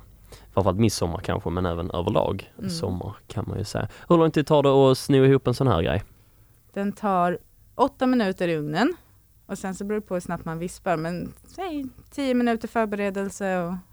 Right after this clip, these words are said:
Speaker 2: åtta minuter i ugnen.
Speaker 1: Så ganska snabbt ändå?
Speaker 2: Väldigt snabbt.
Speaker 1: Ja. Vad tycker du passar bra till om man ska ha kanske någon mat innan eller liknande? Om detta då är kanske framåt, eh, fredagsmys där vid åtta, nio-tiden någonstans.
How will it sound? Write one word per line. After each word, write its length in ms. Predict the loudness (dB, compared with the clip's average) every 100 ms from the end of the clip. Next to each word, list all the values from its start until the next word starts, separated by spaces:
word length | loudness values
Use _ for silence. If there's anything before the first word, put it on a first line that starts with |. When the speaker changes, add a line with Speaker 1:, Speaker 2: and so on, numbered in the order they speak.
| -16
Speaker 2:
åtta 200 | -12 -10
minuter 360 | -8 -8 -10 -8
i 40 |
ugnen. 280 | -8 -8 -12 _ -8
Speaker 1:
Så 120 | -4
ganska 300 | 0 0 -2
snabbt 240 | -2 -2 0
ändå? 280 | 0 0 -4
Speaker 2:
Väldigt 480 | -4 -4 -2 -4 -6
snabbt. 300 | -14 -20 _
Speaker 1:
Ja. 240 | -2 -2 0
Vad 140 | 2 4
tycker 160 | 6
du 80 | 4
passar 300 | 4 4 2
bra 300 | 4 4 4
till 420 | 4 4 6 6
om 100 | 6
man 100 | 4 2
ska 160 | 2
ha 160 | 4 4
kanske 400 | 2 4 4 6
någon 200 | 6 6
mat 360 | 6 4 2 2
innan 400 | 2 4 4 4
eller 140 | 4
liknande? 580 | 2 2 0 -2 2 2 0 0
Om 140 | 0
detta 300 | 0 2 4
då 120 | 6 6
är 140 | 4
kanske 320 | 2 -2 2
framåt, 460 | 2 2 0 -2 0
eh, 280 | 2 2 0 -4 -14 -20 -20 -18 -18 -18 -20 -20 -20 -4
fredagsmys 720 | 2 2 2 4 4 4 2
där 160 | 2
vid 300 | 4 4 4
åtta, 460 | 2 0 2 2 4
nio-tiden 600 | 4 4 2 0 0 0
någonstans. 640 | -2 -4 -4 -4 -6 -10